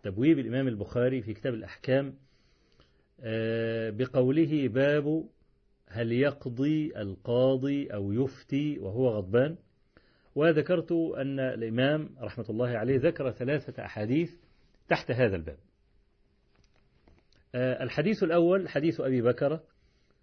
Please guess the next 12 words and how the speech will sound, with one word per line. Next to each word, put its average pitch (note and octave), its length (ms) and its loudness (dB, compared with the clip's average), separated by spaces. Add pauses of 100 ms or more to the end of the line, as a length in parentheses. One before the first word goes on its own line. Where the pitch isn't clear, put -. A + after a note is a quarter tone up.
(260)
رضي A#2+ 260 4
الله A2+ 300 0
عنه C3+ 280 -2
أنه B2 300 -4
أرسل C#3+ 480 -2 (500)
إلى B2+ 300 2
ابنه B2 420 -4
بسجستان A2+ 840 -4 (920)
قال B2 280 4
له: C3 340 -4 (260)
"يا A#2+ 160 4
بني، B2+ 440 2